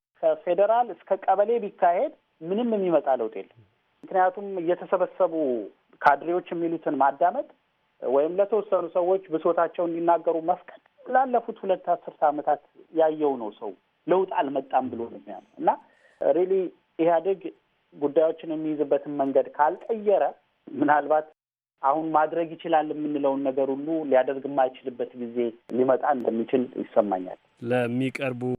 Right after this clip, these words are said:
Speaker 2: ለተነሱ የህዝብ ጥያቄዎች ተጨባጭና ተግባራዊ የመፍትሄ እርምጃዎች በመውሰድ አመኔታን መፍጠር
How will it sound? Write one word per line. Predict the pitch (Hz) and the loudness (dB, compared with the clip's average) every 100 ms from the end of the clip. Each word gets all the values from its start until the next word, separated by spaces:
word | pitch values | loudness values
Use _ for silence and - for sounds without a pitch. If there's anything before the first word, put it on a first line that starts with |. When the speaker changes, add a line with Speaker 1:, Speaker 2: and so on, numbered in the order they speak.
| - | -6
Speaker 2:
ለተነሱ | 117 110 120 120 | -8 -4 -2 -2
የህዝብ | 131 120 113 113 | -2 -2 -4 -6
ጥያቄዎች | 117 120 117 143 147 - - | -2 -2 -2 -2 -4 -4 -8
ተጨባጭና | 123 - 117 104 117 113 117 113 113 | -8 -6 -8 -2 -2 0 -4 -4 -4
ተግባራዊ | 113 104 107 107 107 107 | -6 -4 -2 -2 -2 -4
የመፍትሄ | 107 104 104 - 107 | -6 -6 -8 -6 -4
እርምጃዎች | 107 101 95 104 101 101 - | -4 -6 -8 -6 -6 -6 -10
በመውሰድ | 113 107 113 110 127 120 | -6 -2 -2 -2 -4 -2
አመኔታን | 101 98 95 95 95 98 | -6 -4 -6 -4 -6 -6
መፍጠር | 95 - 104 | -10 -10 -8